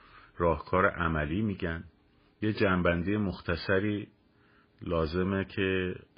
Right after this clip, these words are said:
اه، در موردش بشه، چون احساس کردم بعضیا خوب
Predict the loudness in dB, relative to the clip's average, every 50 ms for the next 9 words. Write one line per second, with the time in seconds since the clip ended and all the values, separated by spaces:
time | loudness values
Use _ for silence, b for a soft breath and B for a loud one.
0 | -16 -12 -10 -10 -8 -8 -8 -8 -10 -10 -12 -10 -6 -2 -2 0 0 0 -2 -2
1 | -2 -2 -2 -4 -4 -8 -14 -16 -20 _ _ _ _ _ -10 -6 -4 -4 -4 -6
2 | -10 -10 -12 -18 _ _ _ _ _ _ _ _ _ _ _ -10 -6 -4 -2 -2
3 | -4 -6 -10 B B B B B B B B B B B B -6 -6 -4 -2 0
4 | 0 0 0 0 2 2 2 2 2 0 0 0 2 2 4 2 2 0 -2 0
5 | 2 2 0 0 -4 -10 -20 -20 -20 -20 -16 -10 -6 -4 -4 -4 -6